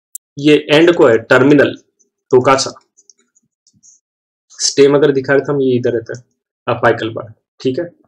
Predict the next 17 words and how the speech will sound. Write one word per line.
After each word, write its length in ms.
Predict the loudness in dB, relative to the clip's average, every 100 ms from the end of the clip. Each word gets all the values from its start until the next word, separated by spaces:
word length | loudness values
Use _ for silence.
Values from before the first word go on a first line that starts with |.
| _ _ 2
या 100 | 2
उसको 220 | 2 0
terminal 460 | 2 2 4 4 2
बड 160 | -2
बोलेंगे। 360 | -4 -10 -14 -20 _ _ _ -2
उसके 260 | 0 0 0
बाद 160 | 0
देखिए 280 | 0 0 0
lateral 420 | 2 2 2 0
बड। 260 | 0 -2 -4 _ _ _ _ _ _ _ -6
Lateral 380 | 2 2 2 2
मतलब 320 | 2 0 -2
क्या, 160 | 0 0
ये 180 | 2 2
हो 140 | 0
गया 260 | 0 0 -4 -8 0
medial, 440 | 4 4 4